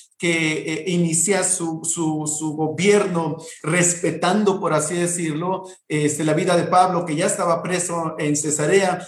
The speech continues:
pidió a los judíos que fueran allá. Pero aquí ahora, dice el escritor Lucas,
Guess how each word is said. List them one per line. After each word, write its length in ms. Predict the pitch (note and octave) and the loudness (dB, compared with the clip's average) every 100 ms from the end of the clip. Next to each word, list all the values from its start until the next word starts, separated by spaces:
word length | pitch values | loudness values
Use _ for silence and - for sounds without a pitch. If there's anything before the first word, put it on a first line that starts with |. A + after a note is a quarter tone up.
| - | -10
pidió 240 | E3 E3+ | -6 2
a 80 | F3 | 2
los 120 | F3+ | 2
judíos 320 | E3+ E3+ F#3+ F#3 | 0 2 2 2
que 120 | D#3 | -4
fueran 320 | - A3 F#3+ | 0 2 2
allá. 360 | D#3 D#3+ - - _ _ | -2 -4 -6 -10 _ _
Pero 260 | E3 E3+ F3 | -4 4 4
aquí 400 | E3+ E3+ A#3 C4 | 4 2 -2 2
ahora, 460 | G3+ D#3+ C#3+ D#3+ E3 | 2 4 2 2 -2
dice 360 | D3+ F3+ F3+ | -4 -2 -2
el 80 | D3 | 0
escritor 420 | D3 - C#3 E3 | -2 -2 -6 -4
Lucas, 420 | F#3+ B3+ C3 - | -4 -4 -6 -10